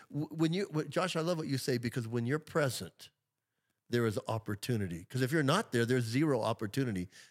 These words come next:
But when you are present someplace, there is an opportunity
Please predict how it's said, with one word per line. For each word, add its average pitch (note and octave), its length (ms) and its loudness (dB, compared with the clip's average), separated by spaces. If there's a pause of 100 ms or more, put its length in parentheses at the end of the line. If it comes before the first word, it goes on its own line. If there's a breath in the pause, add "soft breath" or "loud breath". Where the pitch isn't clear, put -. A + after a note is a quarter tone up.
But C#3 120 -2
when C3 160 0
you D#3 160 2
are A#3 100 0
present E3 580 -2
someplace, G#2+ 580 -4
there B2 220 0
is A#2+ 200 -2
an G#2+ 180 -4
opportunity A#2 840 -2